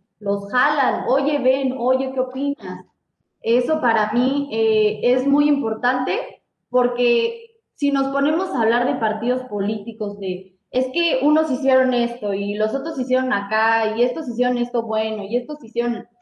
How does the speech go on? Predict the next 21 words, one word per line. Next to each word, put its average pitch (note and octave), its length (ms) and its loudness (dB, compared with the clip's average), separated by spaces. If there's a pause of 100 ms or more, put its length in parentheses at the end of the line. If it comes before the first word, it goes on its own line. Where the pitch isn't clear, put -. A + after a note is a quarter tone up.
(240)
el A3+ 120 0
otro - 260 -10
malo", B3 240 0 (340)
creo C#4+ 160 -2
que D#4+ 140 0
sería C4 320 4
un C4+ 180 2
tema C4 320 2
de G#3+ 180 2
nunca C4 380 2
acabar. G#3+ 600 0 (760)
Yo B3+ 260 0
siempre C4 340 2
he B3 40 6
dicho B3 420 -2
que, F#3+ 520 -2 (460)
que G#3+ 120 2
para G3+ 1000 0
escoger B3+ 1040 -2
algún A3 400 0
candidato, A3+ 680 0